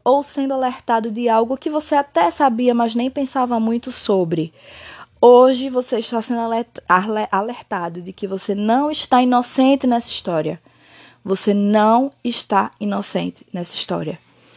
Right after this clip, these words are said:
O diabo já tem a condenação dele, mas você quer ter essa condenação também?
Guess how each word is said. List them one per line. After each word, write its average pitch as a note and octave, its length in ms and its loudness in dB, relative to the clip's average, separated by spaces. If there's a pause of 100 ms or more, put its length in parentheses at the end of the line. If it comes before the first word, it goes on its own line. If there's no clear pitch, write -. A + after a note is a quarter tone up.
(380)
O G#3 100 0
diabo G3+ 340 4
já A3 140 -4
tem A#3 180 -4
a A#3 160 -4
condenação B3 920 -2
dele, E3+ 400 0 (320)
mas F#3+ 160 -2
você G3+ 240 0
quer E3+ 180 4
ter - 200 0
essa B3 240 -2
condenação F#3 680 -4
também? F#3+ 380 -8